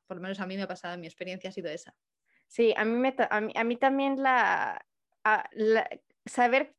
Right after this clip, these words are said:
Speaker 2: qué pasa en nuestro cerebro. Yo empecé a leer mucho de esto cuando quedé embarazada y empecé a leer todos los libros sobre,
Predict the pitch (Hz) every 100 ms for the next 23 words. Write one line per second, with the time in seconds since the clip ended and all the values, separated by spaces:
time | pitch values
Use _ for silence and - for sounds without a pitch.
0 | _ - 320 320 311 302 254 196 190 202
1 | 208 185 226 226 208 240 269 262 233 226
2 | 226 - 247 196 202 226 - 214 214 240
3 | 208 175 185 185 196 202 185 196 202 202
4 | 175 180 190 190 202 202 - 220 208 180
5 | 190 190 208 185 180 180 175